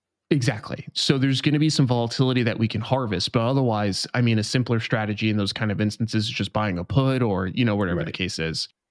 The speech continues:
Speaker 1: Um, which also inherently controls the risk. But the problem with those short premium strategies, as soon as people start up trying to spread off using wings, right? So now we have
Speaker 2: Mm-hmm.
Speaker 1: a vertical.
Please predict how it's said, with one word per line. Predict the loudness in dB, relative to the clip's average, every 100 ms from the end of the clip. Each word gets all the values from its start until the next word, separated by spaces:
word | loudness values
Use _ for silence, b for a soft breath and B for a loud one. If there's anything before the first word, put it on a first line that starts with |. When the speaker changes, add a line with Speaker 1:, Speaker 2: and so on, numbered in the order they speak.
| -8
Speaker 1:
Um, | -4 -2 -2 -4 -8 -14 -8
which | 2 2 2
also | -2 0 0 0
inherently | 0 -2 0 -2
controls | -4 -4 -2 0
the | 0
risk. | -2 -2 0
But | 0 0 0
the | -2
problem | 0 -2 2
with | 2 2
those | 0 -2 -6
short | -2 0 0
premium | 0 2 2
strategies, | 0 0 -2 0 -2 -2
as | 0
soon | 2 2
as | 0
people | -2 0 0 -2 _ _ _
start | -6 -2 -2 -4 -4
up | -4 -6 -8
trying | -2 0 2 0
to | 2 0
spread | 0 -4 -2 -2 0
off | 0 -2 -4 -12 -20 _ -6
using | 2 4 4 4 2 2
wings, | 2 4 2 2 0
right? | 0 0
So | 0 0
now | 2
we | 2
have | 2
Speaker 2:
Mm-hmm. | 2
Speaker 1:
a | 2
vertical. | 0 0 0